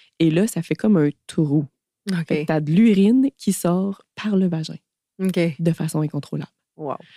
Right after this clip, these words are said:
Speaker 1: Ouais,
Speaker 2: <laughs>
Speaker 1: c'est ça. Fait que c'est ta sœur, c'est inquiétant. C'est, c'est au niveau médical qu'il faut qu'il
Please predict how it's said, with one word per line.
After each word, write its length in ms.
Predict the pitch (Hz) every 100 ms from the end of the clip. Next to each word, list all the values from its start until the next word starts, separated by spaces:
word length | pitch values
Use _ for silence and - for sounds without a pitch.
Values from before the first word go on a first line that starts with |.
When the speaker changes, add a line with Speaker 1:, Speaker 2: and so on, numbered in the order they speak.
| - - -
Speaker 1:
Ouais, 100 | -
Speaker 2:
<laughs> 200 | - 180
Speaker 1:
c'est 180 | - 151
ça. 180 | - -
Fait 160 | - -
que 60 |
c'est 80 | -
ta 140 | - 381
sœur, 260 | - - 466
c'est 160 | 254
inquiétant. 380 | 208 196 - - 427
C'est, 640 | - 185 151 151 143 160 147 -
c'est 500 | - - - - 233
au 80 | 285
niveau 260 | 262 247 254
médical 560 | 240 190 180 202 208 196
qu'il 180 | -
faut 160 | 190 208
qu'il 260 | - 165